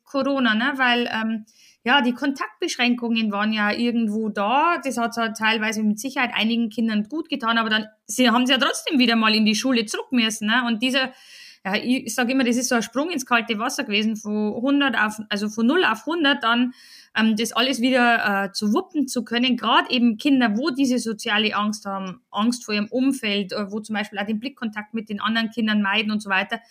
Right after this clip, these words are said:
die haben's da ganz extrem schwer gehabt und das hat sie wahrscheinlich dann dadurch, durch die Situation wirklich auch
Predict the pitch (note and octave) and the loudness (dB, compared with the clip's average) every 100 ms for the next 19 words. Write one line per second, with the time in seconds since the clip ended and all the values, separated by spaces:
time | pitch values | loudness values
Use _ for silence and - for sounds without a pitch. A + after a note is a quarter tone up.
0 | _ - _ - A3+ A3 A3 A3 G#3+ - | _ -20 _ 0 2 2 0 -2 -4 2
1 | A#3+ C4+ C#4 A#3+ G#3+ - A3+ A3+ A3 G#3 | 2 4 0 -4 -8 -4 0 0 -2 -6
2 | - A3 A3 A3+ A#3 A3+ G#3 G#3+ G#3+ G#3+ | -4 0 0 0 -4 -4 -6 -4 -4 -4
3 | G#3+ G#3+ G3+ G3+ G#3 A3+ G#3 G3+ G#3 A3+ | -4 -6 -6 -6 -6 -8 -6 -8 -6 -8
4 | - A#3+ B3 A#3+ G#3+ G#3 G3+ G#3+ G#3+ G#3+ | -10 -8 -6 -8 -8 -8 -6 -2 -2 -2
5 | G#3 - | -8 -10